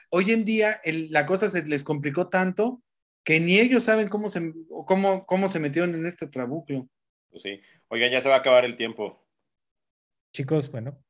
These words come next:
Speaker 3: nos toca dar el, eh, el pronóstico.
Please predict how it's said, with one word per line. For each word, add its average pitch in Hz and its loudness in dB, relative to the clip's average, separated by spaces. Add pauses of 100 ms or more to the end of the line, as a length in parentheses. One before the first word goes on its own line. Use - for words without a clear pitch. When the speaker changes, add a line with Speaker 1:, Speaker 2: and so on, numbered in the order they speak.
(480)
Speaker 3:
nos 139 -2
toca 180 4
dar 165 6
el, 160 0
eh, 131 -8
el 139 0
pronóstico. 170 4